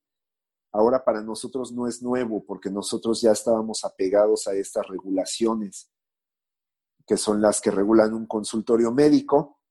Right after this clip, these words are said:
y que, pues, es a lo que nos tenemos que, que apegar. Entonces, nosotros ya teníamos esto de despachadores de antibacterial, este,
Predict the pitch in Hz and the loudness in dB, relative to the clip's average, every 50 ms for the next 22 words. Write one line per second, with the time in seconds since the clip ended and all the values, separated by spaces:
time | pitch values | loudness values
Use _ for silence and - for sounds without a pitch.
0 | _ _ _ _ _ _ _ _ _ _ - 107 101 87 - - 104 98 90 - | _ _ _ _ _ _ _ _ _ _ -12 -10 -10 -8 -2 0 0 0 0 -2
1 | - 95 - - 110 104 - 107 104 101 98 95 90 - - 92 92 98 92 - | -4 -4 -2 0 0 2 4 4 4 4 2 0 -2 -4 -8 -8 -8 -8 -10 -10
2 | - 98 98 101 104 104 - - - 101 90 82 - - _ _ _ _ _ _ | -8 -8 -6 -6 -6 -6 -6 -4 0 0 0 0 -2 -8 _ _ _ _ _ _
3 | _ _ _ _ _ _ - - 95 - - 98 92 107 110 - - _ _ _ | _ _ _ _ _ _ 0 0 2 4 4 4 4 4 4 2 0 _ _ _
4 | _ _ _ _ _ _ _ _ _ _ _ _ _ _ _ _ _ _ _ - | _ _ _ _ _ _ _ _ _ _ _ _ _ _ _ _ _ _ _ -16
5 | 107 107 113 107 - 135 135 - 175 131 - 135 123 - 131 135 131 123 131 131 | -12 -8 -8 -6 -4 -6 -4 -2 -2 0 0 0 0 0 -2 -2 -4 -6 -6 -6
6 | 123 - 123 113 - 127 110 104 104 98 104 98 - - - 101 - - 104 104 | -8 -8 -8 -6 -4 -2 -2 -2 -2 -2 -4 -8 -6 -4 -4 -4 -2 -2 -2 -2
7 | 110 117 113 107 104 95 95 - 101 101 95 - - - 98 92 98 104 104 101 | -2 -2 -2 -4 -6 -8 -6 -6 -4 -4 -4 -4 -6 -6 -4 -2 0 2 2 2
8 | 107 107 107 110 110 101 98 - - - - 92 | 2 2 2 0 -2 -4 -6 -10 -12 -12 -10 -10